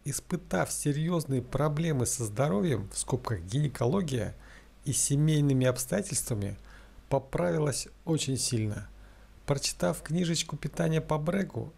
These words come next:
использовала раздельное питание. Вес держался в норме до сорока пяти лет, но обзавелась гипотериозом, питаясь по Брегу, стала набирать вес. Причём молниеносно,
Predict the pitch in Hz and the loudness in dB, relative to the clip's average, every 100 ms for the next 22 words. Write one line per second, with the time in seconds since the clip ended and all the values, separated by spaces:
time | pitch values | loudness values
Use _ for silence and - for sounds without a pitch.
0 | - 120 - - 185 170 156 151 170 135 | -6 -4 -4 -4 0 0 2 2 0 0
1 | 127 123 143 139 131 127 120 - 123 117 | 2 2 0 0 0 0 -4 -2 -2 -2
2 | - - - - - - 110 196 196 - | -4 -6 -14 -20 -14 -4 4 4 4 -2
3 | - 127 113 151 151 135 110 120 143 127 | -4 -2 2 0 2 0 0 2 2 0
4 | 117 90 92 - 147 - 131 123 135 - | -2 -4 -12 -2 0 2 0 0 -2 -2
5 | 120 - 113 120 107 - - - - - | -6 -2 0 0 -4 -8 -18 -20 -18 -18
6 | - - 147 147 123 131 135 156 160 135 | -16 2 4 4 2 2 4 4 2 -2
7 | 135 120 - 120 131 151 135 147 127 - | -8 -10 -4 0 2 2 2 0 0 -8
8 | - - - - 131 139 127 - 117 107 | -18 -14 -14 -2 2 2 2 0 -4 0
9 | 151 151 139 - - 127 131 117 107 113 | 0 2 0 -2 2 2 4 2 2 2
10 | 120 - 98 101 98 - - - - - | 0 -2 -2 0 0 -4 -8 -18 -20 -20
11 | - - - 120 123 151 151 156 160 151 | -20 -18 -2 0 2 2 4 4 4 4
12 | 131 120 104 - 101 | 4 2 0 -4 -8